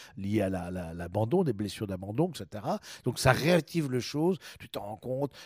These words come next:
et on, personne s'est occupé de nous, et comment, comment ce, celui-ci, il a réagi envers nous, et cetera. Eh ben,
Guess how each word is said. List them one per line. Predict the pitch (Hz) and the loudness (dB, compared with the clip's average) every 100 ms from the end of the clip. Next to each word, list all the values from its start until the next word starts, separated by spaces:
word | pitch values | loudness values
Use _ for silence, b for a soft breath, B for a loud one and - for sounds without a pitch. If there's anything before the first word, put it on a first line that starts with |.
| - | -4
et | 123 | -4
on, | |
personne | 107 120 - 120 | 0 -2 -2 -4
s'est | - | -2
occupé | 107 - 101 107 | -4 -6 -6 -6
de | 107 | -4
nous, | 117 135 - B | 0 0 -2 B
et | 139 120 | -2 0
comment, | - 120 120 113 | 0 2 2 2
comment | 113 113 | 0 -4
ce, | 107 117 104 | -4 -4 -4
celui-ci, | - 120 113 - 120 | -2 -2 -2 -2 -2
il | 107 | -2
a | |
réagi | 95 104 95 110 | -2 -4 -2 -4
envers | 98 107 | -2 -4
nous, | 120 | -4
et | 113 | -6
cetera. | 117 107 B | -6 -6 B
Eh | 113 | -8
ben, | 101 | -8